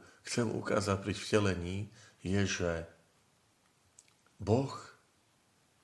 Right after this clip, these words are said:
sa rozhodol zomrieť, položiť život za nás. A neposiela niekoho iného na smrť. To znamená,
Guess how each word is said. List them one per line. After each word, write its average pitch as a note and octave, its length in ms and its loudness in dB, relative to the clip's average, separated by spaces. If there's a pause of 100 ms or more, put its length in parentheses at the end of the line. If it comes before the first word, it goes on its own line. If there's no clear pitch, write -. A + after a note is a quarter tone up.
(160)
sa - 480 -2
rozhodol F#2+ 720 0 (400)
zomrieť, F#2 720 2
položiť G#2+ 440 6
život G2 360 4
za E2+ 160 2
nás. - 400 -10 (1200)
A G2 80 2
neposiela G#2+ 640 2
niekoho F2 400 0
iného D#2+ 400 -2
na D2 160 -6
smrť. - 360 -14 (2000)
To F2 80 -6
znamená, E2 640 -2